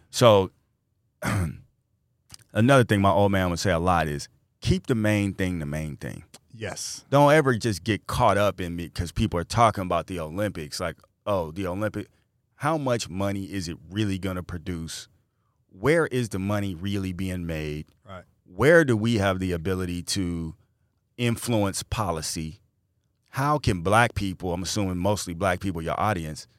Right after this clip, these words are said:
Speaker 1: but to where I'm the most concerned, how can we make certain that we get our fair share?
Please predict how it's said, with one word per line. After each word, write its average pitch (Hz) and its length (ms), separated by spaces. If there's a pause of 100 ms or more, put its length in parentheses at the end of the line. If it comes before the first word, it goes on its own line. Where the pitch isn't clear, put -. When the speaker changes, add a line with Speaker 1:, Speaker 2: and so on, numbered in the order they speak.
(500)
Speaker 1:
but 101 140
to 98 100
where 98 240
I'm 120 300 (280)
the 98 100
most 92 360
concerned, 85 580 (120)
how 170 200
can 131 180
we 120 140
make 104 300
certain 92 300
that 87 100
we 92 100
get 87 160
our 71 100
fair 78 280
share? - 480